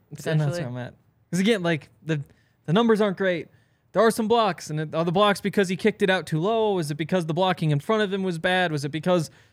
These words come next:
Speaker 1: the blocking from him was bad because Dwayne Stukes had him lining up in some weird way or using some weird technique? There were a couple bad holds. There was just all this weird stuff that happens. I, I'm not in love with McManus.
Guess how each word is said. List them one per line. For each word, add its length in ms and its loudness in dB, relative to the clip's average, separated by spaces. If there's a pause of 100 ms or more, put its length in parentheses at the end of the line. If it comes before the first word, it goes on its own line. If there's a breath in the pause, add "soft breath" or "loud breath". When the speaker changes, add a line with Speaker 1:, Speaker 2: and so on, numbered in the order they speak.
(160 soft breath)
Speaker 1:
the 80 0
blocking 360 2
from 180 2
him 60 2
was 100 2
bad 280 0
because 320 0 (300)
Dwayne 260 0
Stukes 200 0
had 100 2
him 100 0
lining 300 4
up 140 2
in 100 2
some 200 0
weird 200 0
way 220 2
or 60 4
using 300 2
some 200 0
weird 220 0
technique? 480 -2 (260 loud breath)
There 100 2
were 40 4
a 40 -4
couple 220 2
bad 280 -4
holds. 460 0
There 100 0
was 120 0
just 160 0
all 180 2
this 160 -2
weird 240 0
stuff 180 -2
that 100 -4
happens. 460 -2 (640 soft breath)
I, 320 -2 (500 loud breath)
I'm 180 2
not 220 4
in 100 -2
love 180 2
with 120 -4
McManus. 600 -4